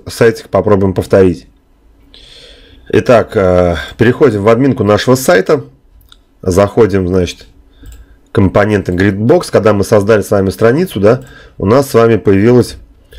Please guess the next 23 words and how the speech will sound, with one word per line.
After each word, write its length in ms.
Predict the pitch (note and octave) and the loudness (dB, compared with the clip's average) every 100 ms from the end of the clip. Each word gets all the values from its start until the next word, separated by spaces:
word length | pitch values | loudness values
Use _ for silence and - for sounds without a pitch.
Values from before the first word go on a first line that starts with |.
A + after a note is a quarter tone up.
| - - - - | -20 -20 -20 -6
вот 100 | F2+ | 0
здесь 220 | G#2+ A2+ | 0 0
вот, 180 | G2 - | -2 0
э, 260 | F#2 F2+ F2+ | 0 2 2
я 140 | G2+ | 2
создавал 400 | F#2 G2 G2 G2 | 0 -2 0 0
демо, 280 | F#2 G2 E2+ | 0 -2 -2
да, 300 | E2+ G#2 - - | -2 -4 -6 -14
это 100 | - | -6
демо-страница. 800 | F#2+ G#2 G2 - G2 F#2+ - - - _ - - - - | 0 0 0 -2 -2 -2 -4 -12 -20 _ -20 -20 -20 -12
Смотрите, 380 | - A2+ C3 C3 | -2 0 0 -2
чтобы 260 | - B2+ | -2 -2
подключить 500 | A#2+ - C3 C3 C3 | -2 -2 0 2 0
наше 260 | A#2 A2+ - | 2 0 0
меню, 460 | G#2+ A#2 D#3 G3 - - - - _ _ - _ - | 0 2 2 0 -4 -20 -20 -20 _ _ -20 _ -4
которое 320 | - A#2+ G#2 | -2 0 2
мы 160 | A2 | 0
создаём 400 | G#2+ G#2+ A2 A2 | -2 0 2 2
по 80 | G2 | 2
умолчанию 580 | G2+ G#2 G#2 B2 G#2 F#2 | 2 2 2 0 0 -2
в 60 | F2+ | -4
Joomla, 380 | G2 G#2+ F2+ E2+ | -2 -2 0 0
да, 280 | G#2+ C3 | 0 -2